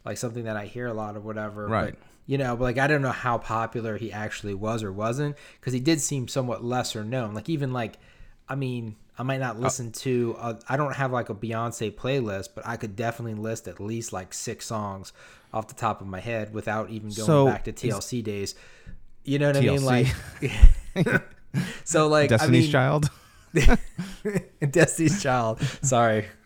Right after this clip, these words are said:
Speaker 1: There you go. I don't even know.
Speaker 2: But, but,
Speaker 1: But, but
Speaker 2: but the thing is that Beyonce could do a song,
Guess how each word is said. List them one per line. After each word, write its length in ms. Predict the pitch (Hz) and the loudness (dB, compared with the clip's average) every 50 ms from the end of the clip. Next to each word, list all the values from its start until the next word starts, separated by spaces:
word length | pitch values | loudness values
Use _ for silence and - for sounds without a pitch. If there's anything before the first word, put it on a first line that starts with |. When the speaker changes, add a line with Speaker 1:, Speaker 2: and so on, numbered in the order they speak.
| _ - 117 | _ -6 -2
Speaker 1:
There 200 | 127 120 117 113 | 0 0 0 0
you 80 | 104 | 0
go. 260 | 95 98 95 95 92 95 110 110 | -2 -4 -6 -6 -8 -10 -10 -8
I 20 | |
don't 120 | 117 120 117 | -8 -6 -4
even 240 | 113 107 104 104 98 | -4 -4 -4 -6 -2
know. 80 | 104 - | 0 2
Speaker 2:
But, 180 | 180 - - | 2 2 2
but, 140 | 147 185 185 | 4 4 6
Speaker 1:
But, 100 | 202 202 | 6 6
but 140 | 208 208 208 | 6 6 6
Speaker 2:
but 220 | - - - - _ _ _ _ - - - _ _ - - _ _ _ _ _ _ - 143 | 6 6 4 0 _ _ _ _ -20 -20 -20 _ _ -20 -20 _ _ _ _ _ _ -4 0
the 120 | - 196 | 0 0
thing 280 | 196 - 254 285 269 262 | 2 2 2 4 4 4
is 220 | 269 233 202 180 | 4 2 2 0
that 160 | 165 170 147 139 | 0 0 0 0
Beyonce 500 | 151 156 160 175 196 - 202 185 165 - | 0 0 2 2 2 2 0 0 0 2
could 200 | - 190 185 156 | 2 2 4 4
do 140 | 170 165 | 4 2
a 60 | 156 139 | 2 2
song, 480 | - 165 151 143 - - 82 92 127 | 0 0 0 0 -2 -4 -10 -18 -18